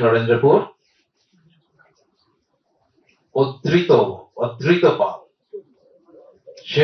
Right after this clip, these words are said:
হচ্ছে আর কে মিশন নরেন্দ্রপুর, প্রত্যুষ মণ্ডল, আর কে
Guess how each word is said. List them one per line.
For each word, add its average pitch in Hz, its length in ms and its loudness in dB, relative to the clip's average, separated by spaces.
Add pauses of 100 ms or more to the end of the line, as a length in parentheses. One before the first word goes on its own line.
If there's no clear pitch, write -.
(120)
হচ্ছে 170 300 -4
আর 156 140 2
কে 147 160 -2
মিশন 135 280 -4 (480)
নরেন্দ্রপুর, 127 600 2 (2250)
প্রত্যুষ 170 540 0 (160)
মণ্ডল, 104 400 -2 (1160)
আর 135 220 0
কে 170 100 0